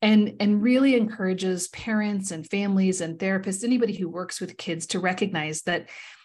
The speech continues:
engaging in these behaviors that might, in her, her words, seem really baffling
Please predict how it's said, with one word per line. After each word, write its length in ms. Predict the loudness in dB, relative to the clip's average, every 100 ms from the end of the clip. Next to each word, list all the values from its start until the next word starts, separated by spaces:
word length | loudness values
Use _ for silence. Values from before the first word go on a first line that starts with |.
| _ _
engaging 720 | 4 6 6 6 4 4 6 6
in 100 | 6
these 220 | 4 0
behaviors 680 | -2 -4 0 0 0 -4 -8 _
that 140 | -4
might, 320 | 0 2 0 -2
in 160 | -6
her, 300 | -2 -2 -2 -6
her 200 | -6 -4
words, 440 | -2 -4 -6 -8 -12 -12
seem 400 | 0 2 2 2
really 240 | 0 -2
baffling 800 | -2 -4 -4 -4 0 2 2 0